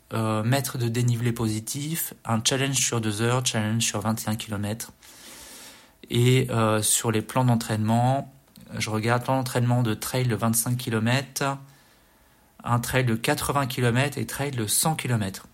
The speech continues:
Donc je vous mets ça dans description, le site est vraiment bien fait. Je remercie d'ailleurs la team New Horizon, je leur enverrai un mail pour leur dire que j'utilise, euh,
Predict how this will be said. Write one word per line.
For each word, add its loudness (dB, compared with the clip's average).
Donc -2
je -6
vous 0
mets 4
ça 2
dans 4
description, 0
le 2
site -2
est 0
vraiment 6
bien 0
fait. -2
Je 0
remercie 4
d'ailleurs 4
la 4
team 2
New 4
Horizon, 4
je -6
leur 2
enverrai 0
un -2
mail 2
pour 0
leur 2
dire -2
que -2
j'utilise, -4
euh, 2